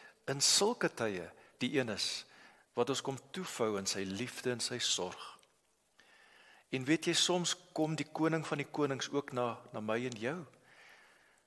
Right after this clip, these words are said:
soos met hierdie arm bedelaar, so asof hy 'n bespotting wil maak van my behoefte en my nood.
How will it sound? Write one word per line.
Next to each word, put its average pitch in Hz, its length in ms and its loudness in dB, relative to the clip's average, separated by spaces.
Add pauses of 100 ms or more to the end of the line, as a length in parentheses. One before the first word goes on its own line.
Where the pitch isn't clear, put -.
soos - 320 0
met 131 160 0
hierdie 123 220 -2 (100)
arm 127 320 0
bedelaar, 113 560 2 (320)
so 156 320 2
asof 151 380 0
hy 135 240 0 (360)
'n 139 80 2
bespotting 156 580 2
wil 123 120 2
maak 104 300 2
van 110 200 -4
my 107 200 0
behoefte 110 540 -6
en 98 100 -4
my 101 120 -4
nood. 123 560 -8